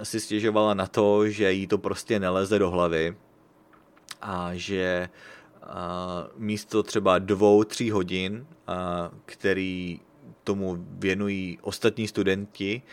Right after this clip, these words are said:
a, tomu musí věnovat třeba dvakrát nebo třikrát tolik času.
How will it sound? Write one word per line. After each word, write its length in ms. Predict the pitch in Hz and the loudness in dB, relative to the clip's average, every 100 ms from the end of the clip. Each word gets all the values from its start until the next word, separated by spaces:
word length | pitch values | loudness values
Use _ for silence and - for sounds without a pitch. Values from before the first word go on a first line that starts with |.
| - - - | -20 -20 -4
a, 280 | 92 92 98 | 0 0 2
tomu 260 | 113 107 | 2 2
musí 300 | 101 101 110 | 0 0 0
věnovat 380 | 98 92 95 95 | 2 0 0 -2
třeba 320 | - 92 87 | -2 -2 -2
dvakrát 600 | 85 92 101 - 107 101 | -2 0 0 4 4 4
nebo 240 | 107 87 87 | 2 -2 -4
třikrát 600 | - 101 - 92 87 - | -2 -4 0 0 -2 -4
tolik 300 | 87 85 - | -2 -2 -4
času. 360 | - 87 87 | -8 -8 -10